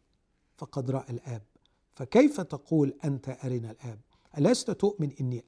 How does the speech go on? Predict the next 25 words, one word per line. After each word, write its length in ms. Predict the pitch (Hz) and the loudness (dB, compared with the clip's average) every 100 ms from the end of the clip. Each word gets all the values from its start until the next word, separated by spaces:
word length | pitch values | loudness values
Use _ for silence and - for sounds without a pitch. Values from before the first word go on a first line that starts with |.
| - | -4
أنا 180 | 240 202 | -4 -4
في 160 | - | -8
الآب 380 | 117 - 127 104 _ _ _ _ _ - | -10 -4 -4 -4 _ _ _ _ _ -10
والآب 340 | 123 - 139 - - | -8 -6 -8 -10 -10
فيا؟" 300 | 131 147 160 _ _ _ _ _ _ _ _ _ _ _ - | -8 -8 -10 _ _ _ _ _ _ _ _ _ _ _ -14
أعتقد 340 | - 262 240 | 0 2 2
إنه 180 | 214 180 | 2 0
هنا 180 | 175 196 | 0 0
م-، 160 | 170 165 | -2 -4
م-، 380 | 160 143 - 147 | -4 -6 -6 -10
يعني 340 | 131 113 117 131 | -8 -10 -8 -10
ما 100 | 127 | -8
أقدرش 440 | 131 208 226 - | 2 4 4 -4
ما 80 | 151 | -6
أطبقش 480 | 143 120 165 - 135 | -4 -4 -4 -4 -14
القاعدة 380 | - 147 127 | -6 -6 -6
بتاعت 300 | 120 120 104 | -8 -12 -12
سي 240 | - 135 120 | -10 -10 -10
إس 180 | - 131 | -8 -8
لويس، 440 | 113 107 - - _ _ _ _ _ _ _ _ 131 | -8 -12 -16 -20 _ _ _ _ _ _ _ _ -4
إن 80 | 127 | -2
المتكلم 720 | 127 120 127 170 208 180 151 | -2 -4 0 2 4 2 0
هنا 320 | 135 123 107 _ _ _ _ _ _ - | 0 0 -8 _ _ _ _ _ _ 0
إما 240 | 185 151 | 2 2
أنه 520 | 139 131 131 123 113 | 0 0 -2 -2 -8